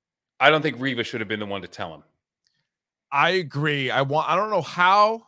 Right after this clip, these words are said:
Speaker 2: I'm not a writer, but I, that moment should have been actually a little bit,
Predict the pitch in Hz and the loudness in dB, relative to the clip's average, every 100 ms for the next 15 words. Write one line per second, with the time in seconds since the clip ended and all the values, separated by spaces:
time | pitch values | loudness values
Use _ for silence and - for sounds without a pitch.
0 | _ - 160 180 170 160 165 135 123 131 | _ -2 0 2 2 2 2 2 -4 -8
1 | 143 143 135 139 - _ _ _ _ _ | -4 0 0 0 -6 _ _ _ _ _
2 | _ 143 175 196 180 175 175 156 - - | _ 0 2 2 -2 -2 -2 -4 -8 -8
3 | 147 127 135 127 123 135 113 117 110 87 | -8 -6 -4 -4 -6 -8 -8 -8 -10 -14